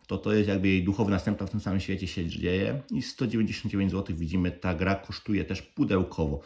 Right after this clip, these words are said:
Jak najbardziej też ma być wersja, e, tutaj angielska. No i to wszystko, myślę, że w maju jest co wybierać, a jak przypominam, już niedługo, bo w czerwcu,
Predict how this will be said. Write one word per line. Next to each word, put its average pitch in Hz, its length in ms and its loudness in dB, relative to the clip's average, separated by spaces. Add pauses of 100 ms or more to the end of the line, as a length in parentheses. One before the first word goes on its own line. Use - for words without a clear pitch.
(480)
Jak - 180 -2
najbardziej 90 400 2
też 95 220 -6
ma 87 100 2
być 78 200 0
wersja, 87 560 0 (100)
e, 90 120 -2
tutaj 87 280 -4
angielska. 80 640 0 (460)
No 285 100 2
i 269 100 6
to 277 120 -4
wszystko, - 400 -2
myślę, 104 320 4
że 90 240 4
w 80 80 0
maju 95 720 4
jest 101 220 2
co 120 100 -4
wybierać, 104 420 0
a - 100 -2
jak 226 180 0
przypominam, 101 580 2
już 101 160 2
niedługo, 90 360 2
bo 76 120 2
w 73 80 -6
czerwcu, 87 500 0